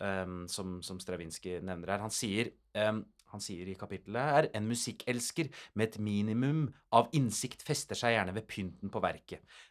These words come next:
Det tiltaler ham av grunner som i alminnelighet er musikkens vesen aldeles uvedkommende. Denne gleden er nok for han, han trenger ingen begrunnelse,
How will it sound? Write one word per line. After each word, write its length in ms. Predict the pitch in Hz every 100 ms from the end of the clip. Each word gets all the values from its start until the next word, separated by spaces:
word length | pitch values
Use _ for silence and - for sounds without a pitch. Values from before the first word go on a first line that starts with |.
| -
Det 160 | 120
tiltaler 480 | 120 104 - 107 107
ham 200 | 110 131
av 100 | 107
grunner 280 | 120 117 107
som 200 | - 95
i 60 | 90
alminnelighet 560 | 82 87 92 101 139 -
er 100 | 92
musikkens 540 | 95 - 95 98 92
vesen 400 | 92 92 92 147
aldeles 540 | 135 95 87 82 95 -
uvedkommende. 800 | 104 80 - - 95 98 113 - - - - _ -
Denne 200 | 107 120
gleden 300 | 143 113 98
er 60 | 120
nok 180 | 110
for 100 | - 117
han, 260 | 156 214 -
han 120 | - -
trenger 280 | 90 87
ingen 220 | 90 90 87
begrunnelse, 640 | 98 95 95 92 - -